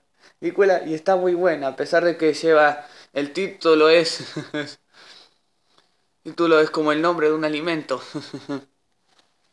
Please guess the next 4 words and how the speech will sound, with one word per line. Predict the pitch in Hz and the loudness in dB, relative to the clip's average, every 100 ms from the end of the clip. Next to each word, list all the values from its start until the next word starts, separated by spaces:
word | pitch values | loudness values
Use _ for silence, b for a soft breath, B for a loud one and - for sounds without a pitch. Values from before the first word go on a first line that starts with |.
| _ _ _ _ b b b b b _ | _ _ _ _ b b b b b _
To-, | 135 131 - | -6 -6 -6
y | 175 180 | -2 0
sí, | - 180 175 151 | 0 0 0 2
bueno, | 175 180 160 139 | 0 0 -2 -4